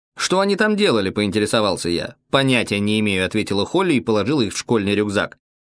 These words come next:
«Сэм, мы выходим через две минуты», пригрозила Джоан. Сэм начал снова собирать гоночную машину с Калектрик.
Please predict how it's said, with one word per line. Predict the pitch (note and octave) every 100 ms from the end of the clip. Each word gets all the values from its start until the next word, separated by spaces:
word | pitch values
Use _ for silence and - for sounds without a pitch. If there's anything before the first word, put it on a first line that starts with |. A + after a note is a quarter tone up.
| _ _ _
«Сэм, | - F3+ D3+
мы | C#3+ E3+
выходим | D#3+ A3 G#3 D3+
через | D#3 C#3
две | C3 E3+
минуты», | F#3 C#3+ A2+ A2+
пригрозила | A2+ A2+ G#2 A2+ A#2+
Джоан. | G#2+ F#2+ E2+ D#2 _ _ _
Сэм | - - F#3+
начал | F3+ E3+ E3+ C3+
снова | E3 D3+ A#2
собирать | C3+ C#3+ E3
гоночную | A#2+ C3 A#2 - B2
машину | A#2 A#2 D3+ B2+ A2
с |
Калектрик. | - A#2+ B2 G2+ - D#2 D#2 -